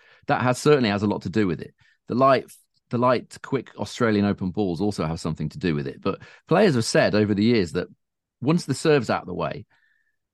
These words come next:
the, the conditions for the rally, the conditions for rallying are, aren't that quick. So it's a kind of a strange one. Um, and there was only seventy-six percent holds of serve in qualifying, which is really low,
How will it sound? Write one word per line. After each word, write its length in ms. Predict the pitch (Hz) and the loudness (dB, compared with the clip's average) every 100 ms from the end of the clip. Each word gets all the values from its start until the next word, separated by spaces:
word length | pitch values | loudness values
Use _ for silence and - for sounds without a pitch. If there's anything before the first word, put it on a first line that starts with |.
| - - - | -16 -16 -6
the, 160 | 165 - | -6 -2
the 100 | - | -2
conditions 520 | - 139 160 - 143 110 | 2 4 4 2 2 2
for 80 | 123 | 0
the 120 | 110 | 2
rally, 340 | 139 131 107 | 2 2 -2
the 100 | 113 | -4
conditions 440 | - 120 131 123 - | 0 0 0 -2 -4
for 100 | 101 | -2
rallying 480 | 127 117 82 80 | 0 2 0 0
are, 240 | 92 104 - | 0 0 0
aren't 280 | 127 135 101 | 0 0 -2
that 180 | 107 - | -8 -8
quick. 340 | - 147 - | -6 -4 -4
So 100 | - | -6
it's 100 | 107 | -6
a 60 | - | -2
kind 140 | 226 | 0
of 60 | 170 | 0
a 40 | |
strange 420 | - 160 165 151 | -2 0 2 2
one. 240 | 95 78 - _ _ _ _ _ _ - | -2 -8 -10 _ _ _ _ _ _ -2
Um, 560 | 107 113 113 113 107 _ _ _ _ _ _ - | 2 2 2 0 -2 _ _ _ _ _ _ -4
and 80 | 123 | 0
there 40 | |
was 100 | 143 | 2
only 100 | 202 | 0
seventy-six 480 | - 165 135 139 147 | 0 -2 -2 -8 -10
percent 280 | - 123 98 | -10 -4 -2
holds 220 | 110 104 | 0 0
of 80 | 98 | -2
serve 240 | 110 101 | 0 0
in 100 | 101 | 0
qualifying, 640 | - 131 131 85 60 - - _ _ | -2 -4 -2 -4 -8 -10 -18 _ _
which 200 | - - | -16 -8
is 140 | 98 90 | -8 0
really 240 | 117 76 | 2 2
low, 260 | 64 57 | -2 -6